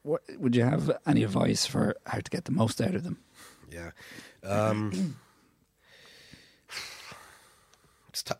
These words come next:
Speaker 2: you know what? I, I don't know if I have advice. I
Speaker 1: Mm.
Speaker 2: mean, you know, I don't know if Sun-, I mean, Sundance, it, it, it helps. Obviously, it will legitimize your film. It doesn't make, it doesn't necessarily mean you have a distribution.
Speaker 1: Mm.
Speaker 2: And in fact, my film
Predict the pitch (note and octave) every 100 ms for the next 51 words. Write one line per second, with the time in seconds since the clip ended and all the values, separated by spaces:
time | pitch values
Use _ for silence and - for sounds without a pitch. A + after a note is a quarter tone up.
0 | - A2 A2 B2+ G#2+ - G2+ B2+ B2 B2
1 | A#2 B2+ B2+ E2+ D2 D#2+ E2 F#2+ F2+ F2
2 | - - - - _ - G2 G#2 A2+ G#2+
3 | - B2 A#2 G#2 G2+ - A#2+ A2+ G#2+ -
4 | - - _ F#2+ G2 F#2+ G2 - G#2 F#2+
5 | - - F#2+ F#2 F2+ - F2+ - F2 _
6 | _ F#2+ F#2 F#2 F#2 G2+ G2 F2 F2+ -
7 | G#2+ F2 F2+ F2 F2+ - E2+ F#2 F#2+ F2+
8 | - F2 F2 E2+ D#2 E2 E2 E2+ E2 E2
9 | D#2 - - G#2 F2 E2+ F#2 F#2 - F#2+
10 | G2+ G2 - A2+ G#2 F#2+